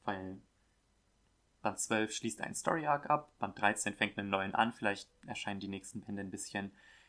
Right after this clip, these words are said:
näher beieinander. Ähm, ja, ich, ich würd sagen,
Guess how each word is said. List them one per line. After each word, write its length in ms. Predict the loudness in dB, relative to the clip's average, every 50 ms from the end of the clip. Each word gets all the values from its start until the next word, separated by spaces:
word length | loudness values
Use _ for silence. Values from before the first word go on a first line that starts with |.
| _ _
näher 240 | -2 2 4 4 4
beieinander. 720 | 4 2 0 0 -2 -2 -4 -2 -2 -2 -2 -2 -4 -6 -12 _ _ _ _ -20 -20 -20 -20 _ -20 _ _ _ _ 4
Ähm, 520 | 6 6 8 8 6 6 4 0 -2 -4 -8 -12 _ _ _ _ _ _ _ _ _ _ _ _ _ _ _ _ _ _ _ _ -20 -20 _ _ _ _ _ _ _
ja, 640 | 6 10 12 12 12 12 10 8 6 4 0 -2 -8 _ -20 -20 -20 -20 -20 _ _ _ _ _ _ _ _ _ _ -20 -2 _
ich, 480 | 4 4 6 4 0 -4 -6 -10 -12 -16 _ _ _ _ _ _ _ _ _ _ _
ich 260 | 2 2 2 2 2
würd 140 | 2 2 6
sagen, 420 | 8 8 8 8 8 4 -2 -4